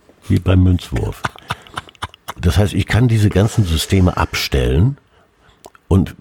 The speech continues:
viel einfacher per Hand die, die Zielgenauigkeit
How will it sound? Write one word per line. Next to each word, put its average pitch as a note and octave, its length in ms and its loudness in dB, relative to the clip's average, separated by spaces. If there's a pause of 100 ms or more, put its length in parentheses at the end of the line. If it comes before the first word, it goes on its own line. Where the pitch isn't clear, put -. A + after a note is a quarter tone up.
viel - 340 0
einfacher G#2 540 0
per F2 300 0
Hand B2+ 360 -2 (800)
die, D2 260 2
die C2+ 260 -4
Zielgenauigkeit C2+ 1120 0